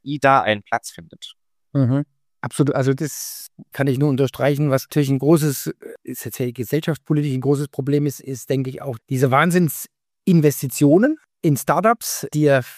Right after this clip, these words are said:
Speaker 2: sind ja eigentlich von Fabelzahlen, was dann für ein Startup bezahlt wird und so weiter.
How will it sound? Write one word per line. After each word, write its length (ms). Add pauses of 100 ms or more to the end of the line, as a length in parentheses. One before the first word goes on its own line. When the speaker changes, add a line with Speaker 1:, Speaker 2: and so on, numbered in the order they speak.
Speaker 2:
sind 180
ja 100
eigentlich 280
von 120
Fabelzahlen, 920
was 140
dann 160
für 80
ein 60
Startup 280
bezahlt 400
wird 140
und 120
so 160
weiter. 400